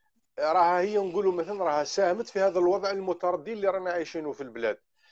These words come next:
واش هو المطلوب منا على جال باش حنا نخرجوا من هذا المأزق، من هذه الازمه، من هذه المأساة، على جال باش حنا ن-، ن-، يعني ننتقلوا لحاله واحده اخرى، وانه نفهموا بعضنا البعض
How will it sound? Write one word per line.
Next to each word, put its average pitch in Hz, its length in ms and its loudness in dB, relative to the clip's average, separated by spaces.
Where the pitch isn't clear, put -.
واش 185 220 0
هو 262 180 2
المطلوب 233 480 4
منا 147 260 0
على 131 160 0
جال 180 180 2
باش 170 220 -2
حنا 175 160 -2
نخرجوا 170 460 0
من 160 140 -8
هذا 143 200 -4
المأزق، 147 560 -2
من 143 160 -8
هذه 143 340 -4
الازمه، 139 640 -4
من 147 180 -6
هذه 151 280 -2
المأساة، 151 500 -2
على 156 160 2
جال 170 160 0
باش 170 200 -6
حنا 185 240 -6
ن-، 170 300 -2
ن-، 131 840 -10
يعني 139 200 -6
ننتقلوا 165 720 -2
لحاله 165 440 0
واحده 127 280 -2
اخرى، 165 220 0
وانه 185 440 -2
نفهموا 147 480 -6
بعضنا 120 340 0
البعض 139 460 2